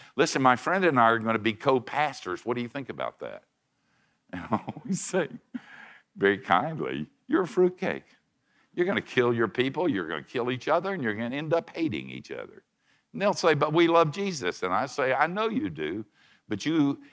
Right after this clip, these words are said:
even if your ego is in control, you can't do co-pastors." I've never seen it work, and I'm an, as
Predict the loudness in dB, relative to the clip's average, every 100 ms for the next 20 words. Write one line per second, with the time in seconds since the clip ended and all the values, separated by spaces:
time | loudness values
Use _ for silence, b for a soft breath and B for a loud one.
0 | B 2 4 4 4 4 4 2 2 0
1 | 4 6 8 6 4 4 4 2 0 0
2 | -2 0 4 6 6 2 B B -2 -2
3 | 0 0 -2 2 2 2 2 2 2 -2
4 | -4 0 0 -4 -14 -16 -18 -20 b b
5 | b b -6 -4 2 4 4 4 4 4
6 | 8 8 8 4 2 4 4 2 4 4
7 | 4